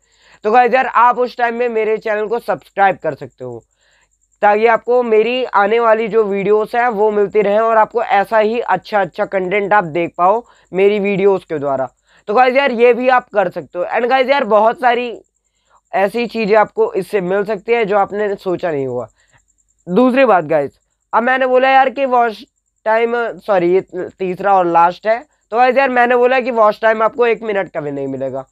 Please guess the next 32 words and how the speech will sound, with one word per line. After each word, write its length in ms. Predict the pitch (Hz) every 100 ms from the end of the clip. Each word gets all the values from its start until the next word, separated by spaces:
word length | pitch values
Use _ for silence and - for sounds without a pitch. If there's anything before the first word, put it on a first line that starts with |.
| _ -
अब 140 | 202
गाइस 200 | 202 247 247
यार 220 | 254 262 - -
इस 160 | 202
वीडियो 260 | 233 226 233
में 140 | 233
आपको 220 | 226 220 240
ये 160 | 214
भी 120 | 208 233
बता 280 | 214 226
देता 260 | 208 220 233
हूँ 120 | 240
कि 100 | 240
इससे 240 | 226 - 240
आपको 280 | 233 - 240
वॉच 260 | 208 196
टाइम 200 | 214 220
एक 500 | 226 - 208 220 214
उसी 260 | 202 185 233
वीडियो 320 | 220 214 214
का 240 | 196 240 262 _ _ _ - _
कैसे 340 | 214 208 233 226
मिलेगा 440 | 208 202 185 233
और 340 | 247 - 220 226 240 233
ज़्यादा 340 | 208 208 226
से 60 | 202
ज़्यादा 280 | 208 202 220
आप 100 | 196
वॉच 280 | 202 190 214
टाइम 140 | 202
निकाल 280 | 196 165 156
सको। 280 | 143 135